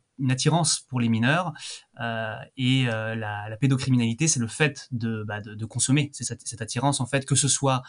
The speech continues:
dans la vraie vie, donc en ayant des relations sexuelles avec, euh, des enfants, ou alors, euh, sur, euh, enfin, par la consommation de pédopornographie, euh, ou dans la production de pédopornographie. Donc, euh, bien sûr, il y a une différence à faire à ce niveau-là. Après, ce qui est compliqué, c'est que, bah,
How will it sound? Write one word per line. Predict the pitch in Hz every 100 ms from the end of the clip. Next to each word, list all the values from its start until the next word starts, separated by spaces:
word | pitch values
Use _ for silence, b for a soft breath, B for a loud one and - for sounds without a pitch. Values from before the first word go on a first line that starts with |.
| B B B
dans | 107
la | 104
vraie | 104 110
vie, | 120 175
donc | 127 110
en | 107
ayant | 113
des | 107
relations | 104 107 -
sexuelles | 110 107 - 101
avec, | 98 104 -
euh, | 110 123 123
des | 107
enfants, | 101 - 151 156 b b -
ou | 135
alors, | 127 131 147 135 117
euh, | 110
sur, | - - 120
euh, | 110 104 101
enfin, | - 101
par | 98 107
la | 104
consommation | 110 117 110 123
de |
pédopornographie, | 120 110 104 110 107 104 - 135 131
euh, | 104 101 _ _ _ _
ou | 127
dans | 110
la | 92
production | - 127 117 131
de | 127
pédopornographie. | 113 107 104 104 107 - -
Donc, | 98 98 -
euh, | 117
bien | 117
sûr, | - 110
il | 104
y |
a |
une | 101 101 101
différence | 117 113 131 123
à | 117
faire | 139 120
à |
ce | -
niveau-là. | 113 127 135 B B B B B
Après, | 135 131 165 165
ce | 156
qui | 143
est |
compliqué, | 127 131 131 127 160
c'est | 156 127
que, | 135
bah, | 120 113 113 107 104